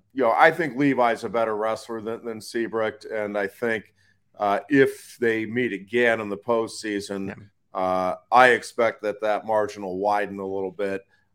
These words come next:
Speaker 1: Uh, but it was, I, again, it's,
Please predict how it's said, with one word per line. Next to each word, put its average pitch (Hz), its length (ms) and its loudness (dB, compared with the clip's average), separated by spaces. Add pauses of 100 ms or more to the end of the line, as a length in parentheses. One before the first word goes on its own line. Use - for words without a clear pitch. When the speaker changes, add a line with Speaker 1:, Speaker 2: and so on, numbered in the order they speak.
(160)
Speaker 1:
Uh, 92 280 -2 (160)
but 117 160 6
it 117 80 0
was, 107 500 -4
I, 123 120 2
again, 110 440 0
it's, - 300 -8